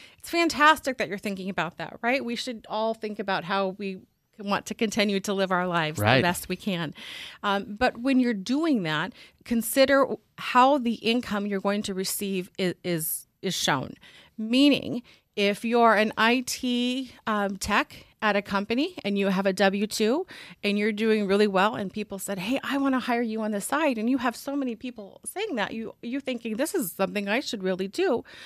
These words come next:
Speaker 1: and you become an independent self-employed consultant for I T. That is a different way that we calculate the income, and you're
Speaker 2: Yes,
Speaker 1: gonna
Speaker 2: it
Speaker 1: have
Speaker 2: is.
Speaker 1: to be on that job almost two years before we can even use that income.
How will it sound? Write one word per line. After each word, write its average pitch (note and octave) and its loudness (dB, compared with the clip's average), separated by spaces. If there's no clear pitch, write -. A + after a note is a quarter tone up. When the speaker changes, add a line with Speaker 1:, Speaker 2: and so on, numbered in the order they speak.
Speaker 1:
and A#3+ 4
you C4 4
become A#3+ 0
an A3+ 0
independent G3+ -2
self-employed F3+ -4
consultant - -6
for - -4
I D#3 -2
T. - -10
That G#3+ 4
is B3+ 2
a G#3+ 0
different B3 0
way F#3+ 2
that D#3 -6
we E3+ 0
calculate F3 -2
the - -6
income, E3 -4
and F#3 0
you're G3 4
Speaker 2:
Yes, G#3+ 0
Speaker 1:
gonna A#3 4
Speaker 2:
it A#2+ 8
Speaker 1:
have G#2 10
Speaker 2:
is. G2 2
Speaker 1:
to A3+ 0
be G#3+ 0
on G3 2
that F#3+ -2
job F#3 -2
almost A#3+ 2
two A#3 0
years F#3+ 4
before F#3 0
we F#3+ 0
can G3+ -2
even F#3 -2
use G#3 2
that E3+ 0
income. E3+ -4